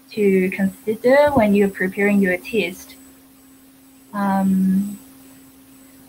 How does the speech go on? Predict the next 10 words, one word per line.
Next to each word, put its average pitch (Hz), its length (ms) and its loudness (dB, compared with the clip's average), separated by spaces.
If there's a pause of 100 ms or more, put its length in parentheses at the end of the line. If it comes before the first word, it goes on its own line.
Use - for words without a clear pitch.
(140)
so, 185 920 0
okay, 180 300 -2
here. 190 380 0 (720)
And 202 180 0
here's 220 180 -4
a 214 60 -6
quick 285 300 0
look 226 280 4 (680)
of 190 340 0
what's 226 460 2